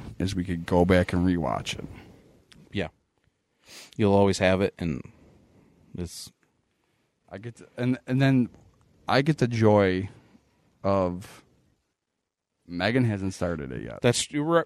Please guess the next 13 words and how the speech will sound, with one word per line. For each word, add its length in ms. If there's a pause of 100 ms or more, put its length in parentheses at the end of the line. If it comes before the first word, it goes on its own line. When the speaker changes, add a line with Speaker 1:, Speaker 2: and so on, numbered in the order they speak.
Speaker 2:
right, 300
and 160
then 300
that'll, 300 (240)
that'll 180
be 140
the 100
next 280
thing 160
that, 220
that's 280
the 120
next 320